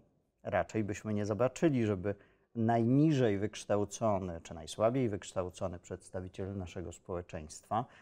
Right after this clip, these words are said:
zastanawiał się, jak w najkrótszej formie wyrazić swoją myśl, czyli w S M S-ie, czyli jak użyć najmniejszą, najmniejszej liczby słów i liter, żeby wyrazić to, co chce przekazać.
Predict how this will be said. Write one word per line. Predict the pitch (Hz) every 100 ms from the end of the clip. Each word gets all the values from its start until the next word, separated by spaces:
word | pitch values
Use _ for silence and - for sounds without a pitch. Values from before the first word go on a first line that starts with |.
| _ -
zastanawiał | 117 - 110 104 110 123
się, | - 113
jak | 117 110
w | 110
najkrótszej | 107 - - 151 165 - 135 117
formie | - 135 107 98 101 110
wyrazić | 117 110 104 101 110 -
swoją | 117 107 104
myśl, | 82 85 - 104 131 _ _ _ _ _ _
czyli | 101 90
w | 85
S | -
M | 87
S-ie, | 71 - - 127 165 190
czyli | - 104 -
jak | 117 156 170
użyć | 156 131 131
najmniejszą, | 127 113 107 131 - 127 107 101 101 104 -
najmniejszej | 110 110 117 143 139 113
liczby | 110 107 104
słów | - - 117 127 101 - 107
i |
liter, | 101 95 - 95 113 - - _
żeby | 139 165 151
wyrazić | 131 107 104 117 -
to, | - 104
co | 107
chce | - 98
przekazać. | - 101 - 67 - -